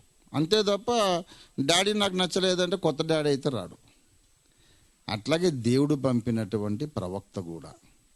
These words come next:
నచ్చేటట్టు నీ బుద్ధి మార్చుకోవాలి తప్ప, నీ బుద్ధికి తగినట్టు ప్రవక్త మారడు, సందేశం మారదు. There are certain things, things which cannot be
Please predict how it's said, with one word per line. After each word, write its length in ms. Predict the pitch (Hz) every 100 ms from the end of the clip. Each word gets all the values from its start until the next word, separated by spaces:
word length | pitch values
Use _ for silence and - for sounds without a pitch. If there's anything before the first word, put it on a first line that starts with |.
| _ _ _ _ _ _ _ -
నచ్చేటట్టు 840 | 113 123 - 214 202 170 139 - 156
నీ 180 | 127 143
బుద్ధి 340 | 139 135 135
మార్చుకోవాలి 600 | 135 123 113 - 110 104
తప్ప, 260 | 98 95 151 156
నీ 160 | 120 123
బుద్ధికి 460 | 113 113 135 156 139 - -
తగినట్టు 560 | - 113 113 107 104 175 175
ప్రవక్త 440 | 117 117 120 - 127
మారడు, 380 | 107 107 123 151
సందేశం 540 | 113 107 107 107 127 131
మారదు. 380 | 127 117 87 - - - - - - - - - - _ _ _ _ - -
There 160 | 101 123
are 120 | 120
certain 460 | - 165 208 226 208
things, 280 | 147 127 120 - - -
things 340 | 120 117 123
which 260 | 123 117 95
cannot 320 | - 117 120 123
be 120 | 147